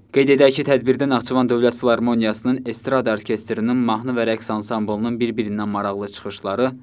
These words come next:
iştirakçılarda xoş ovqat yaradıb. Naxçıvan Musiqi Kollecinin tələbələrinin ifasında göstərilən Yazın Ritmi adlı flashmob həm yerli sakinlər, həm də xarici qonaqlar tərəfindən alqışlarla qarşılanıb. Tədbirdə ağac üzərində oyma, xalçaçılıq, duluxçuluq, papaqçılıq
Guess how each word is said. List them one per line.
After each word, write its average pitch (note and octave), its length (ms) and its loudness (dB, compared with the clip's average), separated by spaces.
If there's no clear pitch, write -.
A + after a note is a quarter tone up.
iştirakçılarda B2+ 800 4
xoş D3+ 240 -2
ovqat G2 320 -6
yaradıb. F#2+ 380 -6
Naxçıvan C3 400 4
Musiqi B2+ 400 2
Kollecinin A#2 560 4
tələbələrinin A2 600 2
ifasında A2+ 420 0
göstərilən G#2 560 -2
Yazın G#2+ 360 0
Ritmi A2 280 -4
adlı A2 240 -6
flashmob A#2+ 480 -4
həm A#2+ 160 -2
yerli G2+ 320 -2
sakinlər, G2+ 720 -4
həm A#2+ 220 2
də B2+ 100 6
xarici C3 320 6
qonaqlar B2+ 400 6
tərəfindən B2+ 480 0
alqışlarla A2 640 -2
qarşılanıb. F#2+ 540 -4
Tədbirdə C3+ 400 8
ağac C3+ 240 6
üzərində C3+ 480 4
oyma, G2+ 460 0
xalçaçılıq, G2+ 800 -2
duluxçuluq, A2 640 -2
papaqçılıq A#2 500 -2